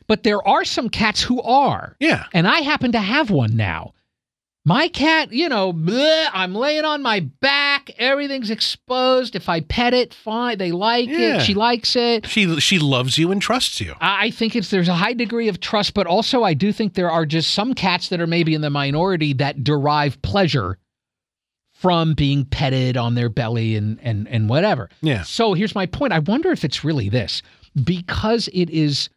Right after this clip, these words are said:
Speaker 1: statistically unusual to have a cat who is that passive about access to the belly,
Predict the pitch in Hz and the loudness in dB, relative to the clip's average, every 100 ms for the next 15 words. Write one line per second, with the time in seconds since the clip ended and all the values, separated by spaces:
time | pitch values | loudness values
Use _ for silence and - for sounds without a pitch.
0 | _ _ - - 143 220 - 180 - 160 | _ _ -6 -2 0 0 0 -2 0 0
1 | 131 131 127 190 190 160 143 - 127 139 | 2 2 2 2 0 0 0 0 0 0
2 | 131 - - 180 139 127 120 110 131 131 | 0 -2 -2 -2 0 0 2 0 0 -2
3 | - - 156 156 143 98 - - _ _ | -2 0 0 2 0 0 -4 -18 _ _
4 | _ _ _ _ - 123 120 113 139 135 | _ _ _ _ -4 -2 0 0 0 0
5 | - 120 - 120 98 214 254 151 131 | 0 -2 -2 -4 -2 -2 0 2 0